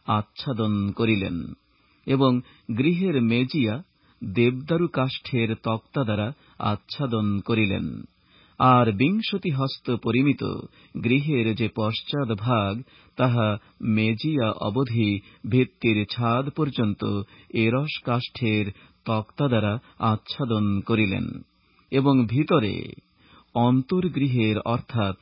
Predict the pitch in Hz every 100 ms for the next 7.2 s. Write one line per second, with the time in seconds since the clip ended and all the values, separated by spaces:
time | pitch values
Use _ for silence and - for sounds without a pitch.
0 | - _ 113 135 151 117 - 117 151 -
1 | 185 180 - 127 117 107 98 123 127 104
2 | 110 - _ - 120 117 107 98 - -
3 | 113 120 - - 135 101 - 123 120 104
4 | 92 76 - _ _ _ _ _ 151 175
5 | 185 113 98 87 - _ - 101 143 175
6 | 127 98 87 - _ - 113 127 - 120
7 | 101